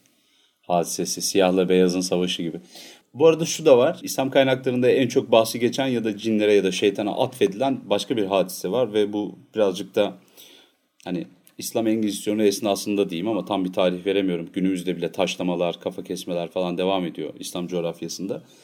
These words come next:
Sıkça can almış bir şey vesvese. Kendi sesinden, kendi fikrinmiş gibi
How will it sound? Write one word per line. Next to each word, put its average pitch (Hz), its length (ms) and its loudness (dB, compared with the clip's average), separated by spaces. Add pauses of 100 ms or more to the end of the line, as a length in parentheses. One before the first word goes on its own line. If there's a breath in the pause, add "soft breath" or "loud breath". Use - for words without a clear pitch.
(320 soft breath)
Sıkça 131 340 -4
can 135 160 2
almış 98 380 0
bir - 60 -12
şey 151 200 0
vesvese. 120 500 2 (760)
Kendi 120 280 2
sesinden, 104 600 -4 (480)
kendi 104 460 -2
fikrinmiş - 600 -2
gibi - 260 -12